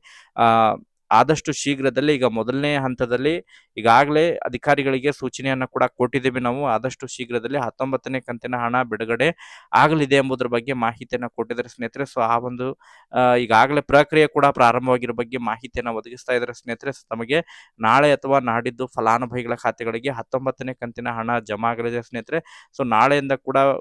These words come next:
ಫಲಾನುಭವಿಗಳ ಖಾತೆಗಳಿಗೆ ಹಣ ಜಮಾ ಆಯ್ತು ಅಂತ ಹೇಳಿದ್ರೆ ತಾವು ಕಾಮೆಂಟ್‌ಗಳನ್ನ ಮಾಡೋದ್ರ ಮೂಲಕ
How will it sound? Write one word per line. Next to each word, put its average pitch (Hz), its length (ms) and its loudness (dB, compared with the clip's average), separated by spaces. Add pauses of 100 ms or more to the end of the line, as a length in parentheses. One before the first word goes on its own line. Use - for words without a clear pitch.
(160)
ಫಲಾನುಭವಿಗಳ 127 600 2
ಖಾತೆಗಳಿಗೆ 123 540 -4
ಹಣ 120 280 0
ಜಮಾ 110 320 -4
ಆಯ್ತು 131 220 -4
ಅಂತ 117 140 -12
ಹೇಳಿದ್ರೆ 120 260 -6
ತಾವು 117 280 -2
ಕಾಮೆಂಟ್‌ಗಳನ್ನ 127 680 -2
ಮಾಡೋದ್ರ 117 420 -4
ಮೂಲಕ 113 320 -8